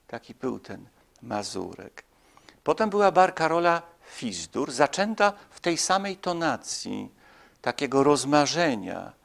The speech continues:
takiego klimatu trochę onirycznego. I właściwie bardzo długo czekaliśmy na ten, e, rozwój, na, na kulminację, ale za to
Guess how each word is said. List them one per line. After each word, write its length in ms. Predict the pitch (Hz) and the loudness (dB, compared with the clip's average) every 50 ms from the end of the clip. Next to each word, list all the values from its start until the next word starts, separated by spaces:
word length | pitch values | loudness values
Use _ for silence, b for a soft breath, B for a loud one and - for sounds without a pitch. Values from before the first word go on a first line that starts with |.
| b b b b b b b b _ | b b b b b b b b _
takiego 440 | - 127 117 - 139 139 127 139 143 | -2 -2 0 0 -2 -2 0 0 0
klimatu 640 | - - 127 127 131 131 143 151 156 151 - - 151 | 0 -2 -4 -2 0 4 4 4 4 2 -2 -8 -10
trochę 680 | - - _ - - 143 156 160 151 - - 160 156 156 - B B B B | -10 -12 _ -8 -2 0 2 2 2 0 -2 -4 -4 -4 -6 B B B B
onirycznego. 1300 | 143 147 151 147 147 147 147 143 - - - - 120 110 101 98 - - - - 104 113 135 175 233 254 - _ B B B B B B B B B B B B B B - | 0 0 2 0 0 0 -2 -4 -4 -6 -6 -4 -4 -4 -4 -4 -6 -10 -10 -8 -8 -6 -6 -8 -10 -12 -18 _ B B B B B B B B B B B B B B -8
I 80 | 135 | -2
właściwie 460 | 127 147 139 - - - 208 233 208 151 | 0 2 2 2 0 -4 -2 0 2 4
bardzo 340 | 147 180 208 190 185 165 | 4 4 4 4 2 -2
długo 340 | 127 139 202 240 220 190 147 | 0 -2 -2 0 2 2 2
czekaliśmy 640 | - 143 135 - 143 135 143 147 139 - - 135 131 | 2 0 0 2 2 2 2 2 0 -4 -2 -2 0
na 200 | 123 127 127 120 | 2 2 2 2
ten, 300 | - - 127 120 117 117 117 B B B B B B B | 2 0 0 0 0 -2 -6 B B B B B B B
e, 60 | 95 98 98 101 101 98 101 101 101 98 95 - b b b b b - - 85 - - - | -6 -4 -2 -2 0 0 0 0 -2 -4 -6 -12 b b b b b -20 -18 -16 -16 -10 -8
rozwój, 800 | - 101 113 127 139 151 151 120 101 101 90 92 90 90 90 | -6 -2 2 4 4 6 4 4 0 -4 -6 -8 -8 -8 -8
na, 200 | 90 90 98 98 - - | -6 -4 -4 -4 -4 -2
na 120 | 117 117 120 | 0 0 0
kulminację, 1000 | - - 139 123 120 135 131 127 120 101 90 - - - - 98 113 143 175 208 - B B B B | 2 2 0 2 2 2 4 6 6 4 4 0 -6 -8 -8 -6 -4 -6 -6 -6 -10 B B B B
ale 200 | 156 170 170 147 | -4 -4 -2 0
za 180 | 113 127 131 135 | 2 4 4 4
to 240 | - 143 135 139 | 4 2 0 0